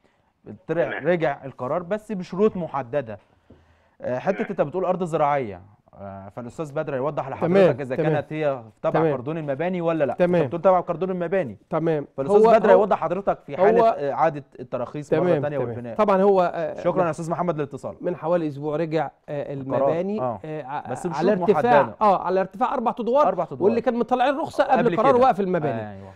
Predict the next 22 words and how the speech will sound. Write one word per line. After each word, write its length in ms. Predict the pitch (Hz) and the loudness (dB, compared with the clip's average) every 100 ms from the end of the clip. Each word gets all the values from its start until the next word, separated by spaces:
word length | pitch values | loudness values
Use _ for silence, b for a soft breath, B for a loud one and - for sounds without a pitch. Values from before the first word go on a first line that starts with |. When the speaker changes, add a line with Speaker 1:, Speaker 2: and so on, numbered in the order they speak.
| b - | b 0
Speaker 3:
طبعًا 260 | - 196 185 | 2 2 0
في 140 | 269 | -4
خلال 200 | 269 - | -4 -4
خمستاشر 460 | 208 180 - 190 196 | -4 -10 -10 -2 0
يوم 120 | 196 | 0
اللي 120 | 175 | 0
جاية 280 | 196 214 214 _ | -2 -4 -6 _
Speaker 1:
هيطلع 300 | 135 170 151 | -6 -4 0
قرار 120 | 165 214 226 | 4 6 6
Speaker 3:
هيصدر 320 | 175 233 220 | 6 4 4
Speaker 1:
تاني. 0 | |
Speaker 3:
ق-، 460 | - 208 165 165 - | -4 -2 -2 -2 -4
قانون 400 | 156 151 190 208 | -4 -2 -4 -4
الاشتراطات 560 | 175 165 175 175 208 | -8 -10 -12 -12 -10
البنائية 480 | 175 165 175 220 220 | -8 -8 -8 -6 -8
على 240 | 175 165 | -8 -10
مستوى 380 | 160 147 - 175 | -10 -12 -12 -12
الجمهورية 380 | 160 143 143 156 | -10 -10 -8 -8
كلها، 340 | - 135 127 117 | -8 -10 -10 -12
Speaker 1:
مم. 240 | 127 107 95 | -14 -10 -4
Speaker 3:
في 80 | |
القرى 420 | 269 - 220 190 | -4 0 2 2